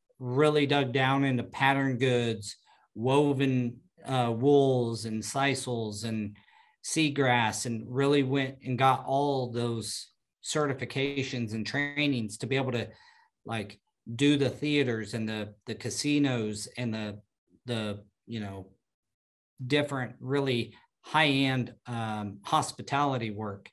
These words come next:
Um, in sheet vinyl, it's one of the highest demand products with healthcare and probably has the, the biggest demand from a, uh, from a need standpoint, but the lowest, uh,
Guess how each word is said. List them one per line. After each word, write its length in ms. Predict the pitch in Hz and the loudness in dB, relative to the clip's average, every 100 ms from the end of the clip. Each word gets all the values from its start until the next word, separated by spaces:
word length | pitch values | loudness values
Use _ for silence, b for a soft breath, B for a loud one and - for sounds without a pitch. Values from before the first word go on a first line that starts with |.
| _ _ _ _ _ | _ _ _ _ _
Um, 440 | 113 107 101 95 - _ | -10 -8 -8 -10 -16 _
in 160 | 135 123 | -4 -4
sheet 280 | - 160 170 | 0 -2 4
vinyl, 500 | 135 123 123 120 - _ _ | 4 4 2 -2 -8 _ _
it's 160 | 123 - | -8 0
one 160 | 151 | 4
of 100 | 156 | 4
the 120 | 127 113 | 4 4
highest 360 | 139 135 123 | 4 2 0
demand 340 | 123 123 120 110 | 0 0 0 -2
products 720 | 127 135 113 104 107 - - _ _ - | 0 0 0 -4 -6 -10 -12 _ _ -12
with 240 | 117 117 | -4 -2
healthcare 640 | 117 135 131 127 110 104 104 b b - | 2 0 0 -2 -2 -2 -6 b b -2
and 580 | 127 120 113 113 104 - b b b b b _ _ _ | 0 2 2 0 -2 -8 b b b b b _ _ _
probably 680 | - - 151 180 190 156 143 | -16 2 4 4 4 4 4
has 520 | 139 139 123 - - _ _ - | 4 4 2 -4 -8 _ _ 0
the, 260 | 135 113 123 | 2 2 0
the 80 | |
biggest 380 | 120 135 135 131 | 4 6 6 2
demand 440 | 120 123 127 117 - | 0 0 0 -2 -4
from 200 | 127 113 | -2 -2
a, 180 | 104 - - - 120 | -4 -8 -16 -16 -10
uh, 280 | 120 104 104 | -8 -8 -6
from 200 | 135 123 | 0 2
a 60 | 113 | 4
need 420 | 123 175 165 127 | 4 4 2 -2
standpoint, 760 | - 131 113 101 120 117 110 | -4 0 -2 -2 -2 -2 -2
but 160 | 120 - | -6 -4
the 80 | 110 | -2
lowest, 640 | 120 139 131 113 - - - | 2 4 4 2 0 -6 -10
uh, 400 | 120 117 110 107 | -2 0 0 -2